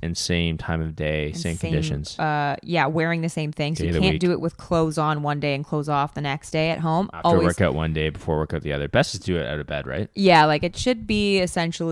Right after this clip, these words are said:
Speaker 2: before you've had breakfast, you wake up, you've gone to the bathroom, and then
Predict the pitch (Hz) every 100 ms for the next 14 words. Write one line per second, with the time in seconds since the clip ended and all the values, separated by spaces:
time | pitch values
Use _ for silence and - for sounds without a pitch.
0 | 160 156 151 156 165 165 165 185 175 151
1 | - 147 151 147 151 139 175 196 170 165
2 | 160 101 151 156 - 170 196 175 160 160
3 | 160 156 151 - 147 147 147 147 143